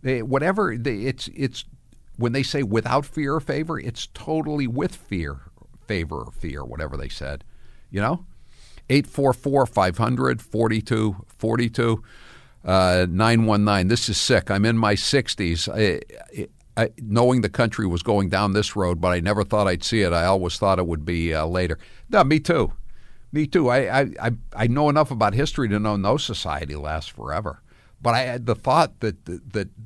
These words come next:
we would be going down this road when I was still alive. It, w-, we were ruled by adults n-, not that long ago.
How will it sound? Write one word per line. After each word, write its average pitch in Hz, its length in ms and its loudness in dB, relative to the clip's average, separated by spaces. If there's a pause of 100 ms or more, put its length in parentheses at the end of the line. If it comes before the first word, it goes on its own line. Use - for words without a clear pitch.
we 110 140 -4
would 131 160 0
be 110 100 -2
going 113 280 -2
down 107 180 0
this 110 240 -4
road 117 220 -4
when 87 160 -8
I 113 80 -8
was 113 160 -6
still 104 220 -8
alive. 98 720 -8 (1200)
It, 80 200 -18 (500)
w-, 131 480 -10 (640)
we 139 260 0
were 170 300 2
ruled 90 420 -2
by 67 180 -8
adults 78 760 -8 (200)
n-, 95 140 -8 (100)
not 156 300 -4
that 208 220 0
long 151 320 0
ago. 82 380 -8